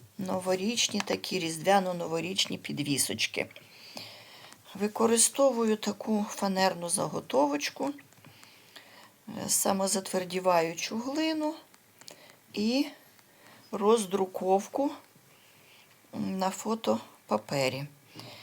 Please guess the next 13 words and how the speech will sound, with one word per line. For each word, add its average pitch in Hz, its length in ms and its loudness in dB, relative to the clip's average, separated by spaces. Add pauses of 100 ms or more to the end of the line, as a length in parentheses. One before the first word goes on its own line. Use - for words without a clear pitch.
(400)
Ось, 294 480 4
е, 233 180 0 (240)
такі 226 440 -2
в 220 40 2
мене 202 420 2 (580)
з 208 100 -2
Аліекспресу 190 960 2
заготовочки, 262 1000 0
що 240 200 0
в 233 40 -2
минулому 226 600 0
році 226 400 0
я 220 200 -2